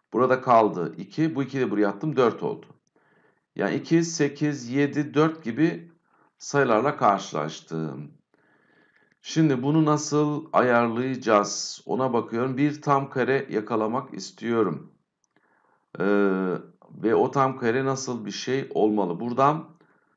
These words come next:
sekiz var, buradan da sekiz var. Bir saniye bak. Sekizin karesi çarpı yedi ile karşılaştım burada. Dikkat ettin mi? Bak. Şu, şu, şu sekizin karesi. Direkt geldi cevap. Nedir?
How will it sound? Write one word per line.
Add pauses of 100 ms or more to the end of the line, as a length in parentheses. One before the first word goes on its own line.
(120)
sekiz
var,
buradan
da
sekiz
var.
Bir
saniye
bak.
Sekizin
karesi
çarpı
yedi
ile (460)
karşılaştım
burada.
Dikkat
ettin
mi?
Bak. (500)
Şu,
şu,
şu
sekizin
karesi. (840)
Direkt
geldi
cevap. (1500)
Nedir?